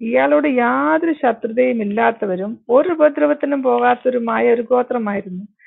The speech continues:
നല്ല അയൽപക്ക ബന്ധങ്ങളും അവർ പുലർത്തിയിരുന്നു.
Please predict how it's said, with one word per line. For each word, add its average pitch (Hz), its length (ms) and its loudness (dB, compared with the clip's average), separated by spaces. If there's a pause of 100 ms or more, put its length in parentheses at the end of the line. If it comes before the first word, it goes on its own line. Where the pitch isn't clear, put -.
(320)
നല്ല 247 340 2
അയൽപക്ക 285 680 4
ബന്ധങ്ങളും 302 760 0
അവർ 269 180 2
പുലർത്തിയിരുന്നു. 202 760 -2